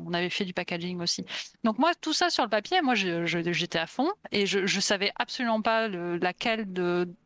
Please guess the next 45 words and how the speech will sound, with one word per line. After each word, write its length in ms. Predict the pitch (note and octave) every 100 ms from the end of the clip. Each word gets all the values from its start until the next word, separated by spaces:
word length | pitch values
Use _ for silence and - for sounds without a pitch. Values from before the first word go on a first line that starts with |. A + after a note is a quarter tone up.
| G#3+ - - - - - - -
de 220 | F#3+ F#3
ces 200 | - G3+
branches 360 | G3+ A#3+ A#3
allait 200 | G#3 F#3+
me 160 | F#3+ F#3+
plaire, 240 | - B3
parce 160 | D#4 -
que 80 | G3+
le 140 | F#3+
but, 360 | G3 A#3 - A3
euh, 160 | F#3
du 200 | F3+ F#3
bac 280 | F3 G3 G#3
à 120 | F3+
appliquer, 380 | E3+ F#3 F#3 D#4+
c'est 140 | - F#3
qu'une 160 | F3
fois 120 | E3+ G#3
que 60 |
t'en 160 | F3+ E3+
sors, 400 | - A#3+ A#3 -
tu 140 | -
choisis 480 | A3+ B3+ A3+ G#3+ C4
un 100 | G#3+
petit 180 | F#3 G3
peu, 240 | G#3+ B3+
bah, 200 | C4 F#3
je 140 | F#3 E3+
vais, 180 | F3+ F#3+
euh, 80 |
plutôt 280 | E3+ F3+ F#3
dans 120 | F#3
l'archi, 420 | G3 D4+ - A#3 A#3
je 80 |
vais 60 | F#3+
plutôt 280 | - - F#3
dans 120 | F3+
le 60 | F3+
design 340 | F#3 F#3+ G3+
de 100 | C#4
mode, 300 | C4+ A3 A3+
je 100 | F#3
vais 40 | F3
plutôt 280 | - -
dans, 180 | F3+ E3